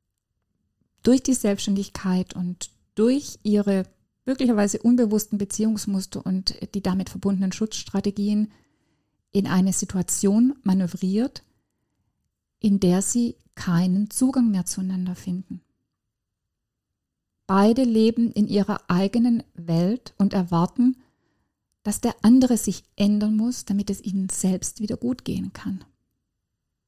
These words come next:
Aber das ist in etwa so, als würde jeder auf seiner eigenen Insel darauf warten, dass der andere demütig über den Graben geschwommen kommt und um Verzeihung bittet. Aber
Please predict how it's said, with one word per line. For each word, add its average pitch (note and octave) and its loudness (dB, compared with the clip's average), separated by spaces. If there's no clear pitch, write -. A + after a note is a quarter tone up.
Aber G#3+ 0
das A#3 2
ist - -2
in A3+ 4
etwa A3+ 0
so, A#3+ 0
als G#3+ -4
würde G3+ 4
jeder D#4 4
auf F#3 -2
seiner F3 -2
eigenen C4 4
Insel G3 2
darauf D#3+ -4
warten, A3+ 2
dass F3 -4
der E3+ -2
andere B3+ 4
demütig G3 2
über G#3+ 2
den A#3 4
Graben G3 0
geschwommen F#3 -4
kommt - -10
und - -8
um F3+ 0
Verzeihung F#3 -4
bittet. - -8
Aber A#3 0